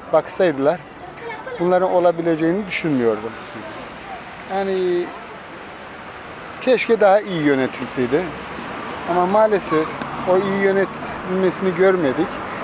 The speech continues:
ve bunun zararını hepsini gördük. Tabii bir ülkenin eğitim sistemi çok önemli. Geleceğin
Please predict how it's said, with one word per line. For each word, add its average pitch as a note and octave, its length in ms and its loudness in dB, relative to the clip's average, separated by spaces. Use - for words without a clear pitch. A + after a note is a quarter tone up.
ve F#3 160 2
bunun G3 140 4
zararını F#3 540 4
hepsini D#3 460 0
gördük. C3+ 360 2
Tabii G3+ 300 6
bir G#3 100 2
ülkenin G3+ 480 0
eğitim F#3+ 380 0
sistemi F#3+ 460 0
çok G#3 280 4
önemli. B2 360 2
Geleceğin F#3+ 500 2